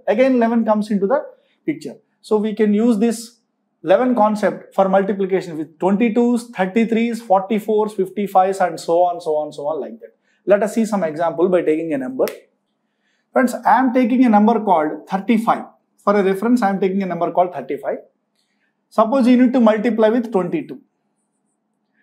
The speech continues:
Friends, twenty-two is nothing but, uh, two into eleven. So thirty-five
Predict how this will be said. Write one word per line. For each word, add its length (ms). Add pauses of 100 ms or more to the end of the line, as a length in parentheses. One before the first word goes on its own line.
(120)
Friends, 180
twenty-two 460
is 160
nothing 320
but, 260
uh, 220 (300)
two 100
into 240
eleven. 400 (560)
So 300
thirty-five 840